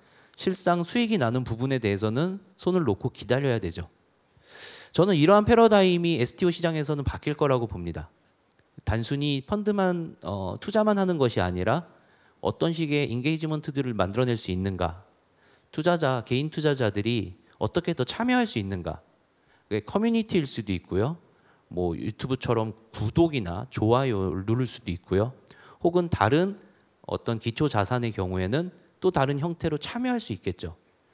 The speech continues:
그게 에스티오를 하는 업체, 저희 같은 입장에서 먼저 패러다임 시프트가 좀 필요한 게 아닌가라는 좀 생각을 하고 있고요.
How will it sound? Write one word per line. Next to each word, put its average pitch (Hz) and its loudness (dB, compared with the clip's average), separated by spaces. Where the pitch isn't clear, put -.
그게 127 0
에스티오를 196 4
하는 240 2
업체, 156 0
저희 143 0
같은 196 -2
입장에서 117 0
먼저 95 0
패러다임 185 0
시프트가 - -2
좀 151 -2
필요한 202 2
게 175 0
아닌가라는 95 -2
좀 95 -4
생각을 131 -4
하고 180 -4
있고요. 98 -2